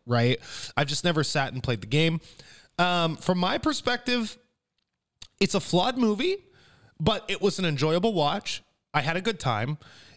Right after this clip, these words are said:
And I know that there's discrepancies between, you know, Tom Holland looks a little young to be playing Nathan Drake.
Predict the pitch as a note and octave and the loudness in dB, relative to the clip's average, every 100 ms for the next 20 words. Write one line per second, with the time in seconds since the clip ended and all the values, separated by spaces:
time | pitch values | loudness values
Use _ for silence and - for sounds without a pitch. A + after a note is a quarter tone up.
0 | _ G3 F#3+ F3+ F3 E3+ - E3 E3+ E3+ | _ 0 2 2 0 0 0 -2 0 2
1 | G#3+ G#3 G3+ F3+ - D#3+ - E3+ E3+ D#3 | 2 0 -2 -2 -2 -4 -2 -2 -2 -2
2 | E3 D3 - C#3 - D#3+ C#3+ C#3 C#3 C#3 | 0 0 -2 -4 0 2 2 0 0 2
3 | B2 - D3+ D3+ D3 D3 B2+ B2+ - B2 | 2 0 -2 0 0 0 2 0 0 0
4 | C3 C3+ C3+ C#3 C3+ C3 - C3 A#2+ A#2+ | 2 2 2 0 -2 -2 -2 0 0 0
5 | B2 B2+ F3 E3 | 0 0 0 -2